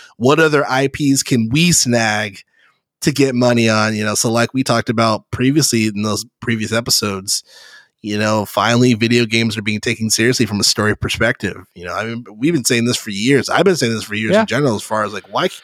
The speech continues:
Speaker 1: why can't these fucking people take <laughs> Games,
Speaker 2: Like,
Speaker 1: seriously, as from a narrative perspective. <laughs>
Speaker 2: like, it's like that one article I quoted. That's one. That's the, the one. That's like the article I quoted. In the last I P war, the last I P war for movies was comics.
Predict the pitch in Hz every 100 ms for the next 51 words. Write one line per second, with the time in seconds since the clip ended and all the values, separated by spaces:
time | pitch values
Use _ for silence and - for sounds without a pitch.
0 | - - - 135 220 196 - - 180 -
1 | 165 156 165 143 - 151 147 - - _
2 | _ _ _ - - - - - 320 226
3 | - 247 220 - - - - - 453 -
4 | 247 339 370 - 233 202 226 214 - 254
5 | 202 247 269 269 214 208 - 233 - 120
6 | _ - - - - - 214 214 226 196
7 | 156 165 180 147 135 - 151 131 131 127
8 | 151 143 175 165 143 - - 156 151 151
9 | 147 175 - 151 180 147 139 160 139 123
10 | 131 123 127 139 - - _ - 139 135
11 | 147 180 180 165 - 175 160 147 139 139
12 | 127 135 - - 143 - 170 147 135 123
13 | - 131 131 135 165 165 123 - 151 120
14 | - - - -